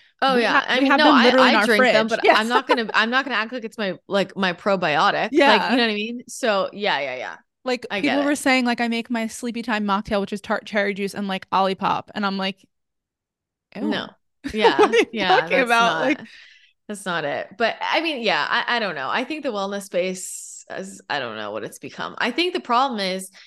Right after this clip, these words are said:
Speaker 1: here's the thing. It's like exercise, right? Like, like, ha-, like, with nutrition or exercise, the shit that works is simple.
Speaker 2: Yep.
Speaker 1: It's simple. It's not complicated. And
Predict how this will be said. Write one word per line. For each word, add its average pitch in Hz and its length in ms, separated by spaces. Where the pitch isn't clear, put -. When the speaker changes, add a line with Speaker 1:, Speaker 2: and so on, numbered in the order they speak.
Speaker 1:
here's 381 200
the 254 60
thing. 208 440
It's 359 220
like 440 160
exercise, - 800
right? 185 220
Like, 190 180
like, - 260
ha-, - 260
like, 185 320
with 214 240
nutrition 202 640
or - 140
exercise, 190 680
the 233 100
shit 427 300
that 302 220
works 185 460
is 208 260
simple. - 520
Speaker 2:
Yep. 202 220
Speaker 1:
It's 330 180
simple. - 400
It's - 180
not 311 240
complicated. 175 800
And 180 480